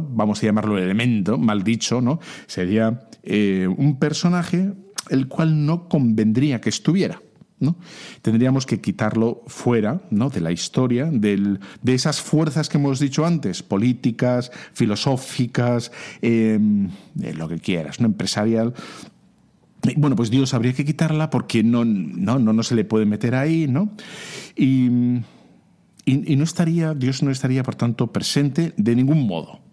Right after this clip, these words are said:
¿no? Y habría que entender la historia como, como eso, como una serie de acontecimientos erráticos. Erráticos es sin ningún sentido. En el fondo sería a ver quién hace la mayor fuerza,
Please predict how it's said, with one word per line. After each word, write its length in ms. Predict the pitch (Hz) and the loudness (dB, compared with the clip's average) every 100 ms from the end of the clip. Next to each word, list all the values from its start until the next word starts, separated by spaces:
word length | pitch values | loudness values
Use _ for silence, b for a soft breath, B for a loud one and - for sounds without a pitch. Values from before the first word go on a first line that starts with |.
| _ | _
¿no? 180 | - 190 190 B B B B | -4 -4 -6 B B B B
Y 180 | - 104 | -2 0
habría 280 | 101 113 120 | 2 2 2
que 80 | 127 | 0
entender 340 | 120 127 135 | 2 0 0
la 120 | 147 | 0
historia 600 | 156 - 180 180 175 175 B B B - | -2 0 0 2 0 -2 B B B -2
como, 600 | 113 110 104 101 98 101 | 2 2 2 0 0 0
como 200 | 120 185 | 2 2
eso, 220 | 196 196 | 0 -2
como 180 | 139 120 | 0 2
una 140 | 143 | 0
serie 220 | 135 156 | 0 0
de 60 | 143 | 0
acontecimientos 840 | 139 139 135 143 147 139 165 160 - - _ - - | 0 0 0 2 0 2 0 -2 -8 -20 _ -8 -4
erráticos. 840 | 123 131 135 233 - 120 - - - _ - | -2 -2 -2 -2 0 -2 -2 -12 -20 _ -14
Erráticos 600 | - 90 113 131 127 147 196 | -6 -2 -2 0 0 0 0
es 160 | 190 B B | -2 B B
sin 340 | - 120 117 | 0 2 4
ningún 300 | 117 120 175 | 4 4 2
sentido. 420 | 185 123 190 139 104 | 2 0 2 0 0
En 80 | 143 | 0
el 80 | 175 | 2
fondo 260 | 185 185 | 2 0
sería 380 | 170 147 151 160 B B B - | 0 0 0 -2 B B B -4
a 100 | 104 | 0
ver 220 | 120 - | 0 -2
quién 280 | - 123 120 | 0 2 2
hace 240 | - 131 | 0 0
la 160 | 107 95 | 2 0
mayor 280 | 92 101 | 0 -2
fuerza, 600 | 90 - 90 85 - - | -4 -4 -4 -4 -8 -16